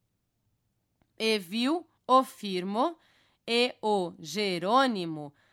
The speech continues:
atassalharem-se como dois cães que disputam uma cadela da rua. E viu o Miranda, li de fronte,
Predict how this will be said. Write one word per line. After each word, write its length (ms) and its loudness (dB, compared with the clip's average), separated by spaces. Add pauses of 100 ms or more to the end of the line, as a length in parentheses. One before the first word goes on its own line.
(240)
atassalharem-se 1800 2 (300)
como 440 0
dois 680 -2
cães 760 -2 (360)
que 240 0
disputam 1000 -2 (180)
uma 420 -2
cadela 880 -2 (240)
da 240 4
rua. 540 -6 (920)
E 200 0
viu 560 -2 (240)
o 260 2
Miranda, 920 -2 (2000)
li 300 -2
de 220 -2
fronte, 800 -4